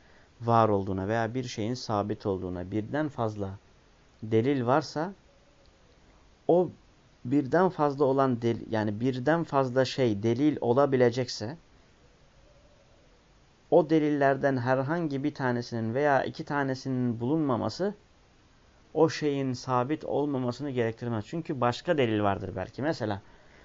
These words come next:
örnek verelim yaşantımızdan. Güneş. Güneşin varlığına deliller var. Mesela bir,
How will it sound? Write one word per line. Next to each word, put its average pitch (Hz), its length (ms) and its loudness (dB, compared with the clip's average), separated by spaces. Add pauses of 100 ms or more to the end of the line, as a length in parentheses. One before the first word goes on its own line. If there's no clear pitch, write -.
(240)
örnek 139 340 -2
verelim 98 240 -2
yaşantımızdan. 95 600 -10
Güneş. 117 340 0
Güneşin 131 500 -6
varlığına 127 480 0
deliller 107 380 0
var. 90 200 -4
Mesela 113 480 -2
bir, 107 240 -4